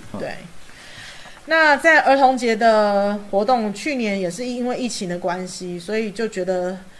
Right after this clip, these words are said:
Speaker 2: 孩子们都一-，不能让孩子们一直闷在教室里面，所以我们在儿童节上下课大翻转的时候，我就设计了一个定向越野，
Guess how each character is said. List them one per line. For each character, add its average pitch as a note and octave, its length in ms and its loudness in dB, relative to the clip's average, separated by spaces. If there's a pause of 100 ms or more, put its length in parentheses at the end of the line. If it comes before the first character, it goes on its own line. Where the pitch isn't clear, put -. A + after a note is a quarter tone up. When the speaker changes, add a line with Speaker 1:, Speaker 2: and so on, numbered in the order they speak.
Speaker 2:
孩 - 180 -2
子 G3 120 -10
们 F3+ 180 -6
都 A3 220 -4
一-， B3 100 -4
不 B3 200 -6
能 G#3 200 0
让 G3+ 240 -2
孩 F#3 160 -4
子 F#3 140 -8
们 F3 180 -10
一 A#3 60 -6
直 F#3+ 160 -12
闷 F#3 220 -6
在 G3 120 -4
教 F3+ 180 -6
室 E3+ 180 -12
里 E3 60 -12 (100)
面， D3+ 160 -14 (480)
所 - 140 -6
以 A3+ 40 0
我 A3 120 -2
们 F3 160 -6
在 A3 120 0
儿 G3 140 -2
童 F#3+ 160 -2
节 F3 160 -2
上 G#3+ 180 -4
下 G#3+ 160 0
课 G#3+ 200 -6
大 G3 160 0
翻 F#3+ 200 -4
转 F3 160 -6
的 D3 120 -12
时 E3 140 -14
候， F3 360 -4
我 D#2 60 -16
就 F#3+ 160 -6
设 G3 200 -6
计 F#3+ 220 -8
了 E3+ 80 -6
一 D#3 60 -12
个 D#3+ 220 -8
定 G3 200 -6
向 F3+ 240 -4
越 F3+ 120 -2
野， C#3+ 220 -12